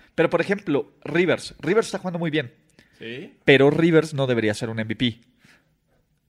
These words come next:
Speaker 1: Los Chargers son muy buen equipo. ¿Sí me explico? O sea, tienes a Melvin Gordon, tienes a Eckler, tienes una defensiva que está jugando bien, etcétera.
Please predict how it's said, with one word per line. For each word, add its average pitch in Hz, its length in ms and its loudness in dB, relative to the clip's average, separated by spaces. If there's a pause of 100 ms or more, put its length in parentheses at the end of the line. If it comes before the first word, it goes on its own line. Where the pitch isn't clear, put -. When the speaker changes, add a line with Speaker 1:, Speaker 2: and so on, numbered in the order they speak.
(580)
Speaker 1:
Los 135 240 0
Chargers 170 420 4
son 160 260 -6
muy 160 200 -6
buen 135 320 -4 (120)
equipo. 127 540 -8 (800)
¿Sí - 180 -6
me 127 80 -2
explico? 151 500 -4
O 170 40 -18
sea, 127 200 -2
tienes 143 320 -4
a 127 60 -8
Melvin 107 320 -6
Gordon, 151 480 2
tienes 107 340 -4
a 101 160 2
Eckler, 139 640 6
tienes 110 300 -10
una 123 120 -2
defensiva 113 480 -2
que 117 100 -12
está 113 180 -6
jugando 113 420 -4
bien, 127 300 -2
etcétera. 123 500 -4